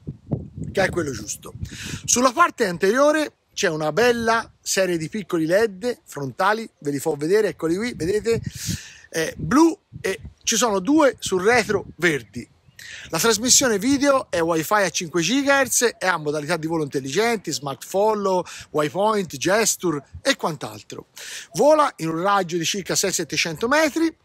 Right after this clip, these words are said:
e la batteria è di duemiladuecento milliampere, l'ho testata,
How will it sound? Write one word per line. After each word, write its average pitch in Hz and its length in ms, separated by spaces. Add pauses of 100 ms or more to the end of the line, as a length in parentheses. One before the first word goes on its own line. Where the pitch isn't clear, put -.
(320)
e - 280
la 165 160
batteria 254 680 (380)
è 180 160
di 147 140
duemiladuecento 156 840
milliampere, 277 920
l'ho 123 160
testata, 247 680